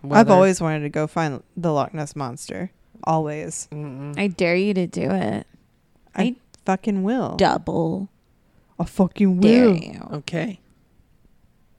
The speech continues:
Speaker 2: Do it.
Speaker 1: I'm Jon Snow. <laughs>
Speaker 3: Jon, no.
Speaker 2: Uh, Jon, no. I
Speaker 3: Yeah,
Speaker 2: like that.
Speaker 3: that's what she is.
Speaker 2: <laughs> That's what she said.
Speaker 3: Karina, are you next?
Speaker 2: Sure.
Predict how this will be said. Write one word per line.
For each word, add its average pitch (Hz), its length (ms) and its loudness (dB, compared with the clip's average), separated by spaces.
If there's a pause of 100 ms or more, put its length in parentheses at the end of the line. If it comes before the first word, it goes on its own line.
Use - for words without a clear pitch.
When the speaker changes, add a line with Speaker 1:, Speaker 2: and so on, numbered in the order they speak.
Speaker 2:
Do 160 180 -6
it. 208 160 -4
Speaker 1:
I'm 165 100 -4
Jon 180 300 -2
Snow. 202 540 0 (260)
<laughs> 269 1120 0 (1300)
Speaker 3:
Jon, 208 720 -6 (460)
no. - 60 -18
Speaker 2:
Uh, 180 540 -2
Jon, 147 400 -6
no. 131 380 -8 (340)
I 156 120 -10
Speaker 3:
Yeah, 107 140 -8
Speaker 2:
like 190 80 -12
that. - 240 -10
Speaker 3:
that's - 240 -10
what - 160 -10
she - 180 -12
is. - 540 -12
Speaker 2:
<laughs> - 1120 -20
That's - 220 -6
what 175 100 -14
she 156 220 -10
said. 160 400 -12 (1700)
Speaker 3:
Karina, 190 300 -2
are - 20 -2
you 196 200 -4
next? 180 640 -8
Speaker 2:
Sure. 147 320 -14